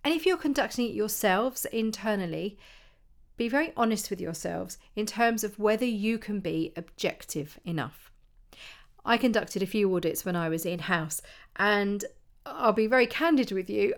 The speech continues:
I found it really hard to sit on my hands and not want to correct people when I was hearing them say comments like,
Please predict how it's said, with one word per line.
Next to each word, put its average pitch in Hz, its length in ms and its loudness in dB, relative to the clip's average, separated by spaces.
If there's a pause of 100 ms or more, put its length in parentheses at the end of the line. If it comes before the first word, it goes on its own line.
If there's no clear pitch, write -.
I 254 140 2
found 320 480 2
it - 240 2
really 214 460 -4
hard 170 500 -4 (300)
to 226 120 -8
sit - 200 -2
on 208 100 -4
my 202 80 -2
hands 185 580 -2
and 202 220 4
not 208 160 0
want 202 160 -6
to 190 80 -6
correct - 420 -6
people 165 480 -6 (280)
when 214 120 4
I 208 80 6
was 214 160 4
hearing 262 400 4
them 208 160 0
say 196 180 0
comments 180 480 -4
like, 170 300 -4